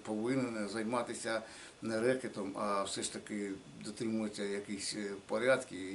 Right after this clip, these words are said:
і тому різне. Да? Ну, чекаємо, чекаємо, поки кукса дочекалася, ми відправимо все туди, куди треба. Чекаємо тепер, що буде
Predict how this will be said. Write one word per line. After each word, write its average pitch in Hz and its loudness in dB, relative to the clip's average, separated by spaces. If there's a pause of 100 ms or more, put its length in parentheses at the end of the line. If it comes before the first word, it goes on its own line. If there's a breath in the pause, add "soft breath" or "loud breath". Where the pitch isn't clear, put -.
(120)
і 104 -2 (100)
тому 110 -2
різне. 92 -6
Да? - -2 (1040 loud breath)
Ну, 208 -2
чекаємо, 220 8
чекаємо, 185 4
поки 135 6 (460)
кукса 208 4
дочекалася, 131 6
ми 143 6 (160)
відправимо 113 8 (240)
все - 6
туди, 113 0
куди 113 2
треба. 123 2 (200 loud breath)
Чекаємо 196 6
тепер, 123 -2
що 170 4
буде 151 2